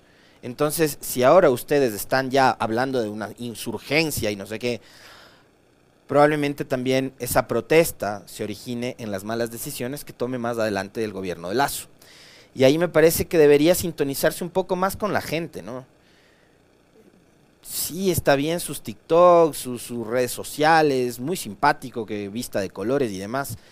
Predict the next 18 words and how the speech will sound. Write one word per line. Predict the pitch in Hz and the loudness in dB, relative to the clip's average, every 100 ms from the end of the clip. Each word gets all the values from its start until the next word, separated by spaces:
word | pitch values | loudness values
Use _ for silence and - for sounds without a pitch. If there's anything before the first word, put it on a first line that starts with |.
| _ _ _ _ _ | _ _ _ _ _
pero | 180 | 4
hay | 202 202 - _ | 4 4 -10 _
cosas | 202 190 170 | -6 -2 -2
mucho | 170 180 | -2 -4
más | 165 170 | -2 -2
importantes | 165 127 117 143 151 - | -4 -4 -2 -4 -4 -4
que | 123 | -2
van | 135 135 | -2 -2
más | 139 | -2
allá | 131 120 135 | -2 0 2
de | 135 | 2
lo | 101 | -2
estético, | - 135 139 113 107 | -6 -4 -4 -8 -14
presidente. | 98 95 107 113 107 _ _ _ _ _ _ _ _ _ _ _ - | -14 -14 -12 -12 -14 _ _ _ _ _ _ _ _ _ _ _ -4
Y | 127 | 2
es | 147 - - | 2 2 0
la | 139 | 0
necesidad | 123 123 120 - 123 131 147 | 0 -2 -6 -6 0 4 4